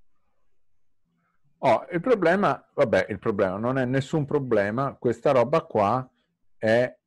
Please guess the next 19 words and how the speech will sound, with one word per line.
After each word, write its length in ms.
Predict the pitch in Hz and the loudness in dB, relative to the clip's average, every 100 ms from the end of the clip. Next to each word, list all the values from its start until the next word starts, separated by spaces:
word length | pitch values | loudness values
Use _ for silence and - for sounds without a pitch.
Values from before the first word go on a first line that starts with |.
| _ | _
leggermente 1000 | - 113 117 131 117 110 110 113 - 120 | -4 -2 0 -2 -2 -2 -6 -6 -4 -4
più 540 | 120 - - 101 107 - _ _ _ _ _ _ _ | -4 -10 -4 -2 -4 -6 _ _ _ _ _ _ _
arzigogolata 1000 | 113 98 120 110 127 151 143 110 120 117 | -2 -2 -2 0 0 0 2 2 2 0
perché, 640 | 101 107 - - 104 95 _ _ _ _ _ _ | 0 -2 -4 0 0 0 _ _ _ _ _ _
eh, 300 | - 110 104 _ _ | -8 -8 -8 _ _
questo 600 | - 147 143 - - 165 | 0 2 2 -2 -2 0
semplicemente 880 | 139 123 - 117 139 123 120 123 123 | 0 -6 -8 -8 -6 -6 -6 -4 -6
bisogna 380 | 110 110 110 110 | -6 -6 -4 -4
metterlo 680 | 104 101 - 113 117 113 | -4 -4 -2 0 2 0
di 220 | - 101 - | -4 -10 -8
qua, 320 | - 95 78 | -2 0 0
no? 400 | 85 107 131 _ _ _ | -4 -4 -6 _ _ _
Cioè 500 | - 110 95 87 _ - | 0 2 2 0 _ -6
eh, 280 | 98 90 - | -4 -4 -6
Y 240 | 131 139 127 - 110 92 87 | -4 -4 -4 -8 -6 -4 -4
meno 840 | 82 82 104 120 123 117 107 95 87 | -6 -10 -6 -4 -4 -4 -4 -6 -8
C 580 | - - 135 113 92 71 _ _ _ _ _ | -14 -14 -6 -4 -4 -8 _ _ _ _ _
meno 640 | - 92 113 107 95 117 143 | -10 -6 -4 -2 -4 -6 -4
tau 580 | 120 80 82 95 156 | -2 -2 -2 -2 -2